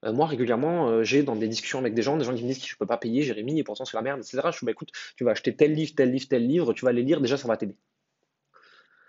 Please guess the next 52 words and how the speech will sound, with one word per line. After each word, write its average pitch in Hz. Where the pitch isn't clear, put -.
Je -
pense 170
qu'à 143
partir 135
du 180
moment 170
où 131
on 120
laisse 123
pas 165
la 151
personne 143
sans -
solution, 151
c'est -
notre 120
responsabilité 131
en 147
fait 135
de 113
lui 110
faire 113
prendre 151
conscience -
des -
choses. -
Et 120
j'aimerais 131
que 120
tu -
sois -
capable 139
de 131
faire 139
ça -
aussi. -
Qu'est-ce 180
que 143
ça 127
changerait 131
toi 143
dans 135
ta 123
vie 107
si -
t'étais 135
capable 143
d'amener 139
ce 147
niveau 139
de 151
conscience -